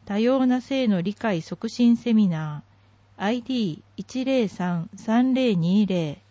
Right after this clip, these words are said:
日時、十月二十四日木曜日、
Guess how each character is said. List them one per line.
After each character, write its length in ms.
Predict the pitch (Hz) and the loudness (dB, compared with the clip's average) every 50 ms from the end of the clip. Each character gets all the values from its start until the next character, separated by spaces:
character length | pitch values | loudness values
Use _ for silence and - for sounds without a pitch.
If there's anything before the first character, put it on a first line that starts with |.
| _ _ _ _ _ _ _ _ _ _ _ _ _ _ _ _ - | _ _ _ _ _ _ _ _ _ _ _ _ _ _ _ _ 0
日 320 | 226 233 233 - - 220 165 | 0 0 0 0 -2 -4 -4
時、 240 | 151 151 147 - - _ _ _ _ _ _ _ _ _ | -2 -6 -8 -8 -10 _ _ _ _ _ _ _ _ _
十 200 | - 220 240 254 | -4 -2 -2 0
月 300 | 247 262 262 - 254 262 | 0 0 -2 -2 -2 -2
二 160 | 262 269 277 | -2 -2 -2
十 240 | 262 240 226 202 175 | -2 -2 0 0 0
四 160 | 165 165 160 | 0 -2 -2
日 280 | - _ - - 170 - - | -4 _ -6 -6 -6 -4 -4
木 280 | 175 180 - - 226 | -6 -6 -4 -2 0
曜 200 | 233 240 233 214 | 2 2 2 2
日、 220 | 160 156 156 - | 0 -2 -6 -8